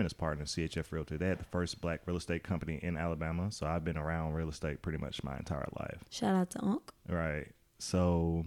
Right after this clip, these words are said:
Speaker 1: the first company I worked for was Silo Properties, and then subsequently after that,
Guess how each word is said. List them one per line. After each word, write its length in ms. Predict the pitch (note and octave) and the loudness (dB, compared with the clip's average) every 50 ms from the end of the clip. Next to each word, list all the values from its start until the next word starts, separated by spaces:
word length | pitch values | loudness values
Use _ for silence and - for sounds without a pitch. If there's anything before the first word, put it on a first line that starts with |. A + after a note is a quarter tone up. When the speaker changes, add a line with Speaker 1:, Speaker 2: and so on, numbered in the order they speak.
| E2+ - | -2 -6
Speaker 1:
the 60 | - - | -8 0
first 240 | - A2 A2+ G#2+ - | 4 4 4 6 6
company 220 | - G#2 F#2+ F#2 F2+ | 6 6 6 6 6
I 60 | F2 | 4
worked 280 | E2+ E2 F2+ F2+ - - | 4 4 4 2 2 0
for 220 | - F2 E2+ E2 | 2 2 4 4
was 340 | E2 E2+ E2+ E2+ E2 E2 D#2+ | 6 6 6 6 4 4 2
Silo 360 | - - - F2+ E2+ E2+ D#2+ | 2 2 2 4 4 4 2
Properties, 680 | - - E2 D#2 D#2+ - D#2+ D#2+ D#2+ D#2 D#2+ - - - - | 2 2 2 2 2 0 0 0 0 0 0 -2 -6 -6 -2
and 180 | E2 E2 D#2+ D#2 | -2 0 2 2
then 520 | E2+ E2 E2 E2 D#2+ D#2+ D2+ D#2+ E2 D#2+ E2+ - - | 2 2 2 2 2 2 0 0 0 -2 -4 -10 -14
subsequently 680 | - - - F2 - - - - F2+ C#2+ D2 D2+ D2+ C#2+ C#2 | -4 -2 -2 0 0 -4 -4 -2 0 2 2 2 2 2 0
after 200 | D2+ - D2 D2 | 0 -2 -2 0
that, 200 | D#2+ E2 D#2+ - | 0 0 0 0